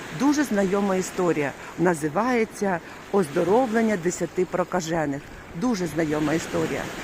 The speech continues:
І сьогодні, прочитавши цю історію, я в першу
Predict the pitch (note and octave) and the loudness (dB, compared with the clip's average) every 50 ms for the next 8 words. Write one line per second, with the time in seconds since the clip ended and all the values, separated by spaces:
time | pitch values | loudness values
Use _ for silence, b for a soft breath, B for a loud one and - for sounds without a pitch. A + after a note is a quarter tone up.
0 | B B B B G3+ - - A3+ G3+ B3 C#4+ C#4+ G#3 F#3+ G3 - F#3 F#3 - - | B B B B -2 0 2 2 4 4 4 2 2 0 -4 -4 -4 -6 -4 -6
1 | G3+ - B3+ C4+ C#4+ - - F#3 E3+ - - G#3+ G3+ F3 - - A3+ A#3+ B3 G3 | -2 0 2 0 2 0 -4 -8 -6 -4 -4 -2 -2 -4 -2 -2 -2 -2 0 0
2 | G3+ F#3+ E3+ - - F3 D3+ F3 G3+ G3+ F#3 - - A3 A3+ - - F#3 | 0 0 0 0 -2 -4 -2 0 -2 -2 -2 0 -2 -2 -2 -2 -6 -8